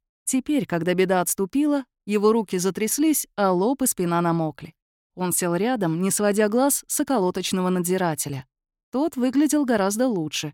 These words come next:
а главное — дышал ровно. Наконец, спустя час, Лаврентий Палыч ушёл. Правда, перед этим он взял с обоих слово, что те ни при каких обстоятельствах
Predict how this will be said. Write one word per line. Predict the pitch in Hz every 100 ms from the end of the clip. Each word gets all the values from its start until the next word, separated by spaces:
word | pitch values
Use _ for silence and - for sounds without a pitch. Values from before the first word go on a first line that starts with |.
| _ _
а | 160 156
главное — | 165 170 240 226 220 214 - _
дышал | 175 180 - 170 170 196
ровно. | 240 160 143 131 _ _ _ _ _ _ - - _
Наконец, | 240 247 285 370 -
спустя | - 190 - 185
час, | 170 285 302 - - _
Лаврентий | 196 190 202 190 220
Палыч | 320 311 - 254
ушёл. | - - 165 156 _ _ -
Правда, | 180 170 175
перед | 165 196 185 190
этим | 269 - 170
он | 175 196
взял | 247 247
с | 233
обоих | 202 214 202
слово, | 277 320 233
что | 190 - 226
те | - 294
ни | 220 240 320
при | 302
каких | 277 262 262 247
обстоятельствах | 202 - 190 208 302 277 254 269 254 -